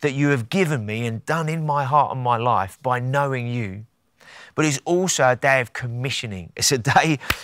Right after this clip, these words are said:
where God says, "Okay, guys, it's a day of release. It's a day of commissioning in your life, a day to, to, to be ready to tell your friends,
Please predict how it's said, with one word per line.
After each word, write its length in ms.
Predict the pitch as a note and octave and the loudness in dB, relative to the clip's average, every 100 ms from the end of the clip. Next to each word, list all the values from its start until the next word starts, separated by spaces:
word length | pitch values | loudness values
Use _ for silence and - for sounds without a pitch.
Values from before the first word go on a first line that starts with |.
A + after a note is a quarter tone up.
| - | -2
where 160 | C#3+ C3+ | 0 2
God 220 | C#3 C3 | 2 0
says, 200 | C3+ A#2 | 0 0
"Okay, 420 | C3+ - C#3+ B2+ | 0 2 0 2
guys, 380 | G#2+ A2 G#2+ - - - - | 0 0 0 -6 -16 -20 -10
it's 180 | A#2 | -6
a 60 | C3 | -2
day 260 | G2 C#3+ C#3+ | 4 4 4
of 160 | A#2 | 0
release. 380 | B2 B2+ G2+ - | -2 -2 -4 -8
It's 140 | G#2 | -12
a 40 | A2 | -4
day 200 | C#3 C#3 | 0 0
of 100 | B2 | 0
commissioning 680 | - B2+ C#3+ - G#2 G2 G#2 - - - - | -6 -6 -4 -6 -8 -10 -12 -18 -20 -14 0
in 360 | D3 D3 C#3 - | 2 2 0 -2
your 400 | A2+ B2 A#2 A#2 | -2 0 0 -2
life, 480 | - G#2+ A2+ G2+ - - | -4 -2 2 2 -2 -8
a 60 | |
day 540 | G#2 - C3+ D3 D3 C#3+ _ _ _ _ - | -4 2 4 6 2 0 _ _ _ _ -10
to, 180 | A2+ G#2+ - | -8 -8 -8
to, 300 | A#2+ A#2 - - | -4 -4 -6 -12
to 280 | B2 A2+ - _ _ - | -8 -8 -8 _ _ -8
be 140 | B2 | -4
ready 520 | B2 C#3+ B2 G2+ G#2 - _ _ _ | 0 0 0 -4 -10 -16 _ _ _
to 100 | - | -14
tell 380 | A2 C#3+ C#3+ D3+ | -6 0 0 0
your 100 | D3 | -2
friends, 760 | - B2+ A#2 A2+ A2+ A2 - | -6 -4 -4 -4 -8 -12 -16